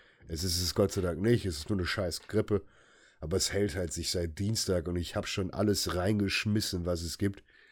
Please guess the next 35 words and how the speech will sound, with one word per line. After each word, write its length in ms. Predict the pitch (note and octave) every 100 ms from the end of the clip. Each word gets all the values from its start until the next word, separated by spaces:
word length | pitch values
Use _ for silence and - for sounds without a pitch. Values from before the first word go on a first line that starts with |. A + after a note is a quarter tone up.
| - - -
Ich 160 | -
sauf 260 | - A2+ A#2
am 120 | F#2
Tag 200 | A2+ F#2
zwei 320 | - - G#2 A2
Gramm 260 | G2 G2
liposomales 760 | G2+ G2+ G#2 F#2+ G2 G2 F#2 -
Glutathion, 880 | A#2 G#2 F#2 - G2+ A2+ G#2+ F#2 F2+
zwei, 360 | - - G2+ G2+
drei 280 | F#2 F#2+ F#2+
Gramm 380 | - F#2+ G2+ - - - - -
Kurkumin, 720 | A#2+ G#2+ A#2 A2 A#2+ A2+ G2
Vitamin 320 | G#2+ A2+ G#2
D. 120 | G2+ - - - -
Alles, 420 | B2+ F#3 G#3 -
was 180 | D3+ D3
es 160 | C#3 -
an 120 | A#2
Supplementen 640 | - B2 - A#2 A#2 D#2+
auf 140 | G#2 G2
dieser 240 | A2 G2
Erde 200 | F#2+ F#2
gibt, 300 | F#2+ F3+ - - - - - - - - - -
hab 120 | - C3
ich 100 | A#2
intus. 340 | F#2 D2+ - - - - - - - - - - -
Dann 140 | A#2 B2+
auch 100 | C3
noch, 240 | B2+ A#2
äh, 380 | A2+ A#2 A2+ G#2+ - - - G2+
gute 220 | B2 B2
alte 160 | A#2 A#2
Wachsmalzstärke, 680 | C#3+ D#3 D3 D3 C#3+ C3 A#2+
auch 160 | D#3
ordentlich. 580 | C3+ C#3 B2+ B2 A#2+ -